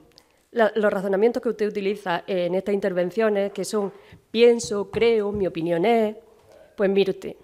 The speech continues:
yo creo que, <laughs> que lo que sí debería hacer es,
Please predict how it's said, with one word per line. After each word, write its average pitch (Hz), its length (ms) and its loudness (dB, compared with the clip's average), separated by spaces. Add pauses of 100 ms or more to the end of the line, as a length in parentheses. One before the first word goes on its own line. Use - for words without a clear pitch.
(440)
yo 226 260 0
creo 277 400 6 (240)
que, 254 180 4 (120)
<laughs> 233 160 -6
que 254 100 2
lo 226 140 0
que 214 80 2
sí 254 160 -2
debería 226 380 6
hacer 214 360 0 (560)
es, 226 300 2